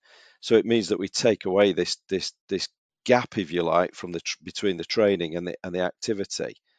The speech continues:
So actually, the, the, the, the sort of unconscious competency comes from somebody then doing something on a daily basis, but they know they're doing it in the right way.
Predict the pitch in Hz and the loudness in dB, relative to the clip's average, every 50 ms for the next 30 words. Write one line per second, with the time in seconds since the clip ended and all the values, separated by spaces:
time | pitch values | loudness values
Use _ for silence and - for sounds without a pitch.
0 | _ _ _ _ _ _ _ _ - - 104 110 120 - - - - 101 98 95 | _ _ _ _ _ _ _ _ -2 2 4 4 4 2 -2 -4 0 0 2 2
1 | 90 87 82 _ _ 90 92 - _ _ 85 78 98 98 87 - _ - 90 - | 0 -2 -6 _ _ -20 -20 -20 _ _ -12 -6 -4 -4 -4 -6 _ -12 -12 -12
2 | _ _ _ _ 85 95 - - - 101 92 85 101 98 90 - - - 135 131 | _ _ _ _ -8 -8 -6 -4 -4 -4 2 2 2 2 2 -4 -2 -2 -2 -2
3 | - - 104 90 - - 123 117 120 - - - - 90 - - - - 90 - | -2 -6 -6 -6 -2 2 2 2 2 0 -10 -12 -10 -10 -8 -8 -10 -10 -10 -8
4 | - 110 98 90 87 - - 101 90 87 - - 107 98 90 87 87 90 90 80 | -4 -4 -4 -4 -6 -8 -8 -8 -8 -6 -6 -4 -4 -4 -4 -2 -2 -2 0 2
5 | 92 87 85 82 76 _ _ _ - 113 113 117 104 87 80 80 87 87 85 _ | 2 2 2 0 -8 _ _ _ 0 2 4 4 4 4 2 0 -4 -10 -12 _
6 | _ _ _ _ _ _ - - - 98 90 80 - 95 85 87 87 85 87 80 | _ _ _ _ _ _ -12 -6 -6 -6 -6 -6 -6 -8 -6 -4 -4 -6 -6 -2
7 | - 98 90 85 82 82 - 101 104 110 110 - - - 78 - - - - - | 0 0 0 0 0 0 4 6 6 6 6 2 -4 -8 -8 -10 -8 -8 -8 -4
8 | 87 98 92 92 92 98 95 92 82 87 87 - - 92 87 85 82 85 - 82 | -4 -4 -4 -2 0 0 0 0 0 -4 -6 -4 -6 -6 -6 -6 -8 -12 -12 -10
9 | 82 82 85 85 82 82 82 - - 87 92 90 - - 71 _ | -8 -8 -6 -4 -4 -6 -6 -6 -6 -4 -4 -4 -6 -8 -14 _